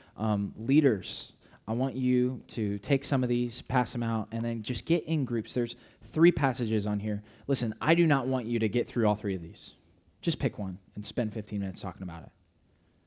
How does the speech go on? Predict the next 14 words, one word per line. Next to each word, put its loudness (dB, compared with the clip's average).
Just -10
pick 0
one, -2
spend -4
fifteen -4
minutes -4
talking -8
about -6
it, -10
and -6
answer 0
those 0
two -2
questions. -6